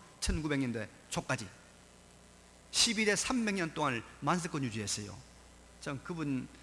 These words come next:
집안에 있는 경주 최부자 집안인데 아주 내려오는 그 유훈이, 예, 굉장히 인상적이잖아요. 그런 게 있잖아요. 뭐,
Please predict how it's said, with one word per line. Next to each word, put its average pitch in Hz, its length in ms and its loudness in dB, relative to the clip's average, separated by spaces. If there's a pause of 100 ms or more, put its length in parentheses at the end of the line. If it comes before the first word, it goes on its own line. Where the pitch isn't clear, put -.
(260)
집안에 143 280 -2
있는 117 240 -4
경주 160 240 2
최부자 139 400 2
집안인데 107 540 -6 (360)
아주 123 200 -2
내려오는 123 500 0
그 120 180 -8
유훈이, 135 460 0 (440)
예, 107 180 -8
굉장히 117 340 -2
인상적이잖아요. 120 760 -2 (160)
그런 123 160 -2
게 104 60 -4
있잖아요. 107 360 -10
뭐, 69 200 -14